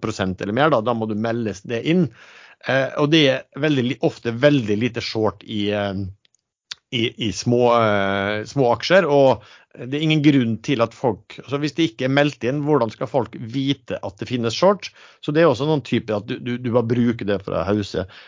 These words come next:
Det at man skriver at det ryktes om det og det. Av og til så er det da, og, ehm, elleville tall, og så er det da folk som, eh, forteller hvor fantastisk de har gjort det, eh, tidligere, som da, eh, gjerne, altså,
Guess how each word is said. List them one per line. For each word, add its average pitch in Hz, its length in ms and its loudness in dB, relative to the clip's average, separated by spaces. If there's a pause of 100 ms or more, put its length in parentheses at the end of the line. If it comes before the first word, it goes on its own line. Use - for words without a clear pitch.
(160)
Det 143 120 6
at 131 120 0
man 123 140 0
skriver 110 260 0
at - 80 -10
det 120 140 2
ryktes - 540 -6
om 120 100 -2
det 113 80 2
og 104 80 0
det. 135 140 4 (100)
Av 147 220 6
og 139 100 0
til 135 160 0
så 143 140 0
er 127 100 2
det 127 80 -2
da, 120 140 2 (180)
og, 113 560 0 (320)
ehm, 113 920 -6 (100)
elleville 117 400 2
tall, 240 240 6 (480)
og - 80 -2
så 220 140 4
er 196 80 6
det - 80 8
da 156 100 2
folk 151 240 2
som, 139 220 -2 (340)
eh, 139 320 -2
forteller 127 600 2
hvor 139 180 2
fantastisk 131 640 -6
de 120 80 -2
har 120 140 0
gjort 123 180 -4 (240)
det, 104 100 2 (640)
eh, 107 400 -4 (240)
tidligere, 147 640 4
som 135 240 -6
da, 131 140 2 (480)
eh, - 260 -6
gjerne, 127 320 0
altså, 113 320 -2